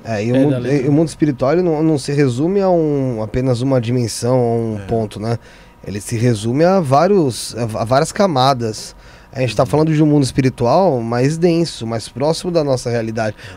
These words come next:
Speaker 1: O que tá mais próximo da gente, né? Os espíritos en-, desencarnados, eles tão mais próximos justamente do que a gente tá aqui. Então é aquele espírito denso, é aquele espírito que talvez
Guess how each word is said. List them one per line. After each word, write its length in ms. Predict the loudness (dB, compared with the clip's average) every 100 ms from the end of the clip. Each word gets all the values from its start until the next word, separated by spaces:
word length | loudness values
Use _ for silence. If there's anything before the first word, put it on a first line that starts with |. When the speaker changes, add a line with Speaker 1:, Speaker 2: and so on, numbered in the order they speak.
| -16
Speaker 1:
O 40 |
que 80 | -2
tá 100 | 0
mais 220 | 0 -2
próximo 460 | 0 2 2 0 0
da 120 | 0
gente, 320 | 0 -4 -8
né? 100 | -8
Os 80 | -6
espíritos 400 | -8 -4 -4 -2
en-, 120 | -4 -4
desencarnados, 580 | -4 -4 -2 0 -2 -4 -20 -20 -12
eles 140 | -4 0
tão 120 | 4
mais 200 | 4 0
próximos 440 | 0 0 2 2
justamente 540 | 0 0 0 0 -4 -4
do 100 | -8
que 220 | -2 2
a 80 | 2
gente 300 | 2 -2 0
tá 80 | 0
aqui. 340 | 2 0 0 -2 -20 -20 -10
Então 320 | -6 0 2
é 60 | 4
aquele 220 | 2 0
espírito 360 | 0 0 0 -2
denso, 480 | 2 2 2 -2 -6
é 40 |
aquele 200 | -6 -6
espírito 380 | -6 -4 -4 -4
que 80 | 0
talvez 300 | 2 0